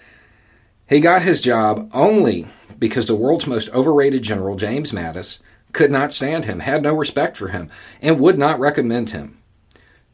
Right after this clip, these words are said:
To me, the fact that Mattis didn't like him, just like Obama didn't like him, and actually fired Milley,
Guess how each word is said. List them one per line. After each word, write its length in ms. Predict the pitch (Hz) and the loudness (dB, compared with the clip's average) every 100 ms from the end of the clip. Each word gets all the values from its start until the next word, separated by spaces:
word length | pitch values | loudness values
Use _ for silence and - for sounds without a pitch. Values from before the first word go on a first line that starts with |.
| _ - | _ -4
To 100 | 120 | 0
me, 480 | 120 170 131 87 - | 4 4 2 -2 -10
the 140 | - | -10
fact 320 | - 135 170 | -2 0 2
that 140 | 117 104 | 0 -2
Mattis 360 | 110 127 131 | 0 0 0
didn't 280 | 135 123 104 | 0 -2 -2
like 300 | 95 117 113 | -4 -2 -2
him, 280 | 123 117 107 - - - - | -2 -4 -8 -18 -20 -14 -2
just 200 | 110 120 | -2 0
like 200 | 107 104 | 0 0
Obama 420 | 87 98 135 120 | 0 2 2 2
didn't 240 | 107 98 | 0 0
like 300 | 92 92 87 | -6 -6 -8
him, 260 | 95 87 - - - | -8 -10 -12 -20 -10
and 160 | 104 107 | -4 -2
actually 340 | 107 107 92 | -2 -2 -4
fired 400 | - 127 190 104 | 0 0 2 0
Milley, 400 | 87 80 78 | -4 -8 -10